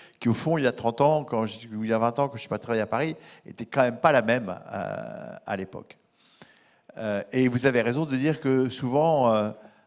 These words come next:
euh, ces phénomènes, ces, ces changements, ces transformations, ces ruptures, il y a souvent quelques hommes ou femmes qui en sont un peu, euh, à l'origine, qui ont été le dé-, ils sont pas tout seuls, hein, mais qui ont été le déclencheur.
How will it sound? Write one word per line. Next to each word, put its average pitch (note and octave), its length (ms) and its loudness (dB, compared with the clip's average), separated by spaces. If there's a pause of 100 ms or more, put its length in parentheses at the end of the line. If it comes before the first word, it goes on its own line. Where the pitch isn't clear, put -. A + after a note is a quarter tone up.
(180)
euh, G2 580 -8 (480)
ces - 180 -8
phénomènes, C#3+ 540 2
ces, G#2 440 -4
ces G2+ 220 -8
changements, C#3 540 -4
ces A2 160 -8
transformations, A#2 540 -6
ces C3 180 -8
ruptures, C3+ 600 -2 (400)
il F#2+ 60 -8
y A2 60 0
a A2 40 0
souvent C#3 360 -2
quelques B2+ 500 -2
hommes C#3 240 2
ou C3 100 -4
femmes A#2 440 -2 (460)
qui A#2 120 -2
en A2 100 0
sont A#2 280 -4
un A2 80 -2
peu, C3 140 -4
euh, G#2+ 560 2 (140)
à G#2+ 100 2
l'origine, A#2 420 2
qui A#2 100 -6
ont A#2+ 60 0
été A#2 180 -2
le C3 60 -4
dé-, C3+ 240 -2
ils E3 60 -4
sont E3+ 100 2
pas F3 120 2
tout D#3+ 120 -6
seuls, F#2+ 280 -2
hein, C#3+ 120 -12 (420)
mais A2+ 160 -2
qui B2 100 -4
ont C#3 80 6
été C3+ 200 0
le C3 40 0
déclencheur. G#2 480 -6